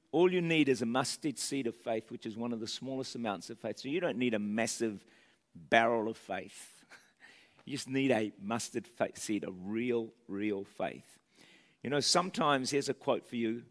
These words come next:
"God will put a Goliath in your life for you to find a David within you."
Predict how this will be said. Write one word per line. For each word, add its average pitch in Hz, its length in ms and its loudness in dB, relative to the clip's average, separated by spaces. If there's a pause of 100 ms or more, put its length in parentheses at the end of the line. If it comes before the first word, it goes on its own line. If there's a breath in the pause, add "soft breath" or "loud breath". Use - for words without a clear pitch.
"God 127 220 2
will 127 80 0
put 127 200 -2
a 107 60 2
Goliath 117 560 2
in 117 120 -2
your 110 100 -2
life 104 580 -6 (760)
for 98 120 -8
you 104 180 2
to 117 100 2
find 127 400 2
a 113 40 2
David 101 560 2 (100)
within 98 420 -8
you." 101 120 -12